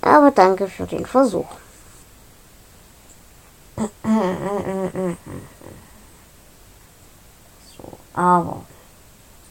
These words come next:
Also quasi den Freundschaftsteil von der Aktion haben wir jetzt quasi übersprungen. Von den Maden in den Kaktus-Ding. Ich sehe dann jetzt der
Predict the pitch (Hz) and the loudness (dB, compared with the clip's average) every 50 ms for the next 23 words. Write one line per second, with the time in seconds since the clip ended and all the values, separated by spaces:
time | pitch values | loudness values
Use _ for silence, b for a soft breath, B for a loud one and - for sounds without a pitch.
0 | - - - - - - - - - - - - - - - - - 196 208 190 | -20 -20 -20 -20 -20 -20 -20 -20 -20 -20 -20 -20 -20 -20 -20 -10 -6 -4 -4 -4
1 | 180 - - - 196 214 202 196 185 - 185 180 180 - - - 196 226 247 269 | -4 -6 -4 -2 -2 -2 -2 -4 -8 -10 -10 -10 -10 -10 -6 -2 0 2 4 4
2 | 269 262 - 240 240 226 220 - - - - 190 190 202 202 202 202 202 196 190 | 4 2 2 0 0 -2 -4 -10 -14 -6 -2 0 2 2 2 0 -2 -4 -6 -6
3 | 190 180 180 180 180 180 175 175 175 175 - - - - - - - - - - | -6 -4 -2 0 0 0 0 -2 -4 -6 -10 -18 -20 -20 -20 -20 -20 -20 -20 -20
4 | - - - - - - - - - - 170 - - - 190 190 180 180 175 175 | -20 -20 -20 -20 -20 -20 -18 -12 -12 -12 -12 -12 -12 -6 -2 0 0 0 0 0
5 | 175 170 165 - - - - - - - - - - - - - 185 185 180 - | 0 -2 -2 -4 -6 -10 -12 -12 -10 -10 -10 -10 -12 -14 -14 -12 -12 -12 -14 -16
6 | - - - - - - - - - - - - - - - - - - - - | -18 -18 -18 -18 -18 -18 -20 -20 -20 -20 -20 -20 -20 -20 -20 -20 -20 -20 -20 -20
7 | - - - - - - - - - - - 139 185 175 175 175 160 165 160 156 | -20 -20 -20 -20 -20 -20 -20 -20 -18 -8 -4 -4 -4 -2 -2 -2 -2 0 0 0
8 | 156 160 156 156 156 156 - - - - 170 170 165 - - - - - - 147 | 2 2 2 0 0 -4 -10 -10 -10 -10 -10 -10 -10 -10 -10 -10 -10 -10 -12 -14
9 | - - - - - - - - - - - - - - - - - - - - | -16 -20 -18 -12 -12 -12 -12 -12 -18 -18 -18 -18 -18 -20 -20 -20 -20 -20 -20 -20
10 | - - - - - - - - - - - - - - - - - - - - | -20 -20 -20 -20 -20 -20 -20 -20 -20 -20 -20 -20 -20 -20 -20 -20 -20 -20 -20 -20
11 | - - - - - - - - - - - - - - - - - - - - | -20 -20 -20 -20 -20 -20 -20 -20 -20 -20 -20 -20 -20 -20 -20 -20 -20 -20 -20 -20
12 | - - - - - - - - - - - - - - - - - - - - | -20 -20 -20 -20 -20 -20 -20 -20 -20 -20 -20 -20 -20 -20 -20 -20 -20 -20 -20 -20
13 | - - - - - - - - 190 196 190 180 185 - 175 180 - 269 269 285 | -20 -20 -20 -20 -20 -20 -18 -10 -6 -4 -4 -4 -4 -4 -6 -4 -2 0 0 0
14 | 285 262 175 175 - - - 185 180 185 - 175 | 0 0 -2 -4 -8 -10 -4 -2 0 0 0 -2